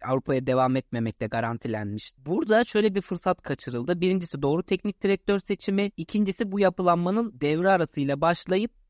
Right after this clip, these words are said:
devam edebilecek izlenimi vermesiydi. Bence, e,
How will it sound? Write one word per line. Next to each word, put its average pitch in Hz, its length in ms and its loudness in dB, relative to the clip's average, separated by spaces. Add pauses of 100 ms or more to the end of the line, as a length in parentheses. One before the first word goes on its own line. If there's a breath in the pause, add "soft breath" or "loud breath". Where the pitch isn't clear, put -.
(100)
devam 175 300 4
edebilecek 170 800 -2
izlenimi 165 480 0
vermesiydi. 156 840 0 (160)
Bence, 180 600 2
e, 151 260 -4